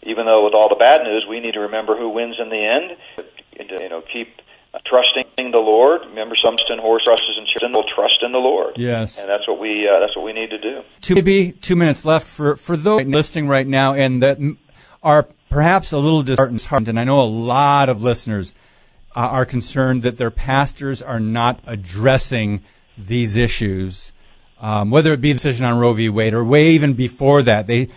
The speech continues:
Speaker 2: they bear a p-, uttered peep about life in the womb and abortion, this battle in our culture and how Christians should respond to it. And then there's the L G B T Q movement. Then there's this push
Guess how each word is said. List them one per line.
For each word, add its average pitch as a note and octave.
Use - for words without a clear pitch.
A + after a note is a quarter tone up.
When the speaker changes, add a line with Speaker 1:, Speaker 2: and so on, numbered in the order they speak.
Speaker 2:
they B2+
bear C#3
a A#2
p-, -
uttered C#3
peep D3+
about A2+
life C#3
in B2+
the A#2
womb B2+
and A2
abortion, A#2+
this G#2
battle A#2+
in A2+
our G#2
culture B2+
and G#2+
how B2
Christians B2+
should G#2+
respond B2+
to B2
it. A2
And D3+
then F3+
there's E3+
the C3
L C3+
G B2+
B B2
T A#2+
Q D3
movement. A#2
Then D#3+
there's D#3+
this B2+
push D3